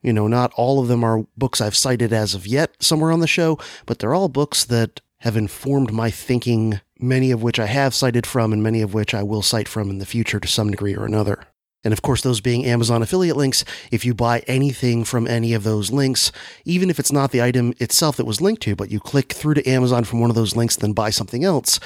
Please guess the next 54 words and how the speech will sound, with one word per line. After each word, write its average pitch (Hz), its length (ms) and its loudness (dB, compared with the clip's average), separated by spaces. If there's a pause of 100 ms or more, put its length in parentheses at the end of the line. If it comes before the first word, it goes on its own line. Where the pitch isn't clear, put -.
(300)
I 107 180 2
will 110 140 0
get 120 280 0
a 113 140 0
small 110 640 0 (100)
commission 123 640 2 (160)
at 113 160 -4
no 113 220 2
additional 110 360 0
cost - 320 0
to - 80 -2
you. 113 280 0 (360)
And 98 160 2
this 107 220 0
will 104 220 0
help 104 360 0 (140)
keep 104 220 -2
the 110 80 -2
Dangerous 104 360 -2
History 110 280 0
Podcast 107 480 2
rolling 101 260 4
as 95 140 -2
well. - 280 -8 (600)
Also, 190 300 0
if 147 100 -4
you 156 80 -2
need 202 200 0
some 170 120 0
stock 165 380 0
audiovisual 147 600 0
material, 139 420 0
such 120 240 -6
as 110 80 -4
stock 123 320 -2
video 127 340 0
to 117 140 -10
use 117 300 -2
in 113 80 -6
a - 20 -8
film 165 320 2
you're 151 140 4
making, 139 420 0 (340)
or 107 200 2
music 117 400 2
to - 80 -12
put 120 180 2
in 113 80 0
a 107 60 0
podcast, 127 640 0
that 120 200 -2
sort 110 200 -6
of 101 60 -10
thing, 120 300 0